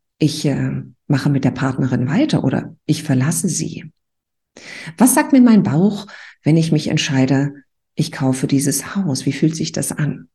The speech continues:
Triff die Entscheidung bitte nur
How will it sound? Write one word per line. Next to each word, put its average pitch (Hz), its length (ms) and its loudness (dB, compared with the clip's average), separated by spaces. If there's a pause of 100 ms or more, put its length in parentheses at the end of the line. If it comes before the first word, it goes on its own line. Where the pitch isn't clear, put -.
(520)
Triff 294 500 2
die - 180 0
Entscheidung 190 840 2 (360)
bitte 135 260 2
nur 196 840 6